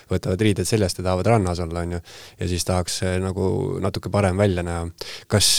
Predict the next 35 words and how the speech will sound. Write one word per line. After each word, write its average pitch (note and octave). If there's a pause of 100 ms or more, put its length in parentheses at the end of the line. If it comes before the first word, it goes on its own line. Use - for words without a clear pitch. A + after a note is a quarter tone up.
eh, F#2+
nende G2 (100)
jooksude G2 (180)
registreerimisel F#2
on F#2
ka A2+
kuidagi F#2
näha, F2+
et, - (300)
et -
mingisugusel, F2 (480)
mingid G2+
jooksud F#2+
on F#2
kõige F#2
populaarsemad F#2+
või F#2
nagu F#2
aasta F#2+
ajast F2
see F2
sõltub F#2+
kuidagi F2
või F#2+
on F2+
see F#2+
ikkagi F2+
see, F2+
et, -
eh, F2
Tallinna F2+
jooks F2
on F#2
kõige F2+
populaarsem? G2